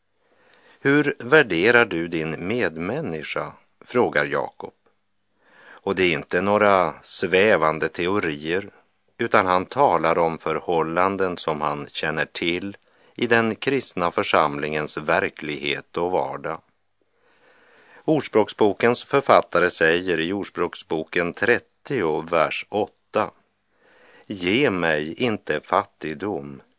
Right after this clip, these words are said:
ej heller rikedom." Det är en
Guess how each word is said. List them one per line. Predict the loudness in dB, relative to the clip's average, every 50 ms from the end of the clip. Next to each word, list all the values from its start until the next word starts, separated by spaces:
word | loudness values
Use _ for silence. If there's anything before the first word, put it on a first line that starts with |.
| _ _ _
ej | -2 0 0 0 -2 -4 -8 -4
heller | -2 0 0 0 0 0 -2 -2 -2 -2 -6 -8 -14 -16 _ _
rikedom." | -8 -6 -4 -4 -6 -6 -10 -12 _ -8 -8 -6 -6 -6 -6 -8 -10 -14 -20 _ _ _ _ _ _ _ _ _ _ _ _ _ _ _ -20 -20 -20 _
Det | 4 4 6 6
är | 4
en | 4 2 -4